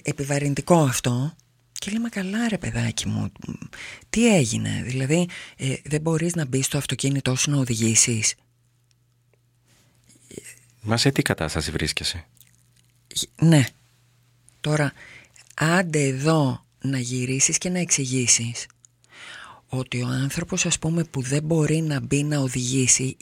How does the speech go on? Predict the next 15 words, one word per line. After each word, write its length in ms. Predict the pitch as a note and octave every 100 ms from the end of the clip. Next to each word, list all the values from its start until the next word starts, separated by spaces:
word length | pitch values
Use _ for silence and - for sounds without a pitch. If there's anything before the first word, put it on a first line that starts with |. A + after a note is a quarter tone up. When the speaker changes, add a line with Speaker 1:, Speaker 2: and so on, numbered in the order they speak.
| -
Speaker 1:
και 140 | C3+
πολύ 280 | - C3+ D#3
χειρότερα, 720 | - D#3+ C#3+ - B2 B2 C3+ - - -
δεν 140 | - C#3+
μπορεί 220 | D3+ D#3
να 120 | E3
κάτσει 280 | D#3+ D#3+ E3+
στη 160 | - C#3+
θέση 260 | D#3 D3+
του 100 | -
συνοδηγού. 720 | F3 D3 C3+ C3 C3 C#3+ B2+ - _ _ _ _ _ _ _ - - - _ _ _ _ _ _ _ _ _ _ _ _ _ _ _ _ _ _ _ - _ - - _ _ _ _ _ -
Τρελή 340 | - B2 B2 C#3
διαφορά. 520 | A#2+ A2+ A2 A#2 A#2+ - _ _ _ -
Speaker 2:
<laughs> 600 | - - - - - C3
Εγκεφαλικό. 800 | A2 - E2 D#2 - E2 D#2